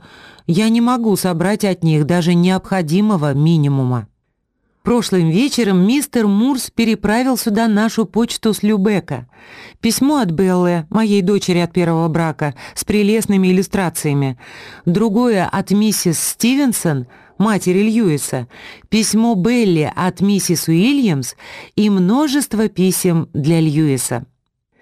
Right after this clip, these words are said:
В это утро Пауль снарядился на пароход, и Льюис обещал тоже подъехать в город, рассчитывая заодно навестить доктора Штюбеля.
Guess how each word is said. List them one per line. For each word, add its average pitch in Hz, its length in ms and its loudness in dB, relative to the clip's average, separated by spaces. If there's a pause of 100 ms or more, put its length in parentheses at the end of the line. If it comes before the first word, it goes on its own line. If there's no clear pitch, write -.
(460)
В 156 160 0
это 151 240 0
утро 180 320 0
Пауль 202 420 0
снарядился 190 640 0
на 220 100 2
пароход, 226 640 -2 (400)
и 190 120 2
Льюис 226 500 2
обещал 190 460 0
тоже 247 300 2
подъехать 180 540 0
в 175 80 0
город, 170 400 0 (280)
рассчитывая 214 680 0
заодно 185 400 0
навестить 202 540 2
доктора 208 440 0
Штюбеля. 135 640 -2